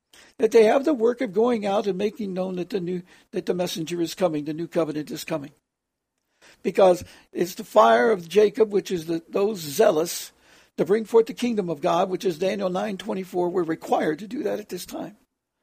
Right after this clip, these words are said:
And the, and it's the house of Joseph, which means they understand the way of the Spirit to overcome these things and bring forth the good works. And by doing that, the people will judge themselves.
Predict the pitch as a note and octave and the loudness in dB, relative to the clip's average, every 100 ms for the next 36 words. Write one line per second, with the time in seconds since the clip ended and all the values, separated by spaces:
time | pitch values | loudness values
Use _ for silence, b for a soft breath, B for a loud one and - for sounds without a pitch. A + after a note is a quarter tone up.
0 | _ b b b b b - F#3 F3+ - | _ b b b b b -8 -2 -2 -2
1 | F#3+ F3 F3 G3 - - b b - F#3+ | -4 -6 -6 -6 -6 -10 b b -2 2
2 | G3 A#3+ F3+ A#3+ A#3 - - - _ _ | 2 0 2 6 6 4 -6 -20 _ _
3 | _ _ _ - G3 G3 F3+ A3+ A#3+ G3+ | _ _ _ -2 -2 0 -4 -4 -4 -8
4 | - B B - A3 A#3+ A#3+ A3 - B3+ | -12 B B -2 2 4 2 -2 -6 -2
5 | C#4 G3 F3 F3 G#3 B3+ G3 E3 E3+ E3+ | 0 -2 -2 0 2 4 4 0 -4 -12
6 | b b b b _ - G3 F#3 - - | b b b b _ -2 0 0 -4 -2
7 | F4 E3+ - - - A#3 A#3+ - A#3+ A3+ | 0 0 0 4 6 6 2 0 0 0
8 | G#3+ G#3 - G#3+ G3 G#3+ F3 A3+ B3 B3+ | -4 -8 -2 -2 0 -2 0 -4 -4 2
9 | A3 - F3 G3+ F3+ A3 - - - _ | 2 2 2 2 4 -2 -2 -14 -14 _
10 | _ _ _ _ _ B B B B B | _ _ _ _ _ B B B B B
11 | B B B B _ _ _ - F3+ A3+ | B B B B _ _ _ -6 6 10
12 | A3 C4 D4 D4 G#3+ E3+ G#3+ - A3 - | 10 8 4 2 4 4 4 4 -2 2
13 | C#4+ C4+ G#3 G#3+ - A#3 G#3 A3+ A3 - | 0 4 4 4 6 4 4 -4 -4 -2
14 | C4+ - - - | -2 -4 -10 -20